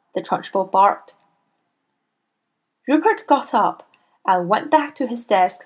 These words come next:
massaging his scalp with both hands. The Trunchbull returned to the front of the class.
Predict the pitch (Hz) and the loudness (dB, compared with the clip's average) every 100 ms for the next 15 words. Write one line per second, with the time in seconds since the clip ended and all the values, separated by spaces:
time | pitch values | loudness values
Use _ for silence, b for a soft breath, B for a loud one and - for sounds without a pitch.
0 | _ 208 - 226 214 196 170 175 - - | _ -10 0 2 2 -2 -8 -8 -10 -2
1 | 208 196 - 190 - _ 208 220 226 202 | 0 0 -4 -14 -16 _ 4 4 -2 -6
2 | 175 170 170 - - _ _ _ _ _ | -6 -6 -8 -14 -20 _ _ _ _ _
3 | _ _ _ _ _ _ _ _ _ _ | _ _ _ _ _ _ _ _ _ _
4 | _ 208 202 302 285 - 190 196 196 214 | _ -8 2 2 2 -2 -2 0 -2 -10
5 | _ _ _ _ - 190 - 214 247 - | _ _ _ _ -10 -8 0 0 0 -4
6 | 175 175 190 185 208 220 214 - 180 165 | -4 -2 -2 -2 -6 -12 -8 -2 0 0
7 | - - | -4 -12